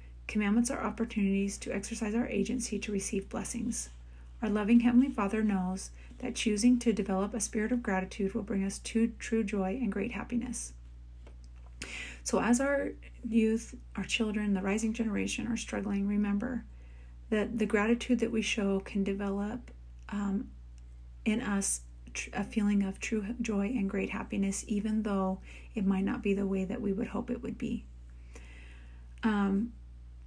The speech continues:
President, uh, Uchtdorf, Elder Uchtdorf, President Uchtdorf said, "But some might say, quote, 'What do I have to be grateful for when my world is falling apart?' Perhaps focusing on what we are grateful for is the wrong approach.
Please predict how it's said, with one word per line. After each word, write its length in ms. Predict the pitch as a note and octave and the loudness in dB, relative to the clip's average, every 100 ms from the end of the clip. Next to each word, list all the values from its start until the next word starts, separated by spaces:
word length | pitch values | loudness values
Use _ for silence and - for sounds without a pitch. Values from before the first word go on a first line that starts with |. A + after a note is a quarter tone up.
| - - - - | -6 -6 -6 0
President, 460 | G#3+ A3 A#3+ A#3+ - | 6 6 6 -2 -2
uh, 380 | G#3+ G3 F#3+ A#3 | 2 2 2 2
Uchtdorf, 600 | - A#3+ A#3 A3 A3+ - | 8 8 8 2 2 -2
Elder 320 | A3 G#3 A3 | -2 2 2
Uchtdorf, 360 | G3+ G#3 G3+ G3+ | 2 2 0 0
President 360 | G#3+ G3 G#3+ G3 | -2 0 0 0
Uchtdorf 200 | G3 - | 0 0
said, 280 | G3+ F#3+ F#3 - - - | 0 -2 -4 -14 -10 0
"But 160 | - | 4
some 240 | - A3+ A#3+ | 6 10 12
might 220 | A#3+ B3 | 12 8
say, 460 | - C#4 F#3+ G3+ - - | 0 2 2 0 -8 -12
quote, 420 | - G#3 G3 - - | 0 2 2 -2 -4
'What 200 | G3+ G#3 | -2 0
do 120 | G#3 | 0
I 40 | G3+ | 0
have 180 | G3 F#3+ | 0 0
to 80 | |
be 100 | A3+ | 0
grateful 360 | G3+ A#3 A#3+ A#3 | 4 4 2 0
for 180 | - G3 | 0 0
when 160 | G3 | 2
my 140 | G3 G3 | 2 2
world 240 | G3 G3 | 2 0
is 100 | G3 | -2
falling 260 | - G3 G3 | -2 -2 -2
apart?' 360 | G3 F#3+ A#3+ - - - - - - | -4 -4 -6 -8 -16 -18 -18 -18 -10
Perhaps 320 | - A3 A3+ | 4 4 4
focusing 500 | - A#3 B3 B3+ C#4 | 2 2 2 2 4
on 120 | C4+ A3 | 8 8
what 140 | A#3 | 6
we 100 | A3 | 4
are 80 | G3+ | 2
grateful 340 | G#3+ G#3 G#3+ | 2 0 -2
for 260 | G3+ A3+ A3 | -4 -2 0
is 180 | A#3 G3 | 0 0
the 100 | G3+ | 0
wrong 280 | F#3+ F#3 | 2 2
approach. 580 | - - - - - - | 0 -2 -4 -4 -6 -8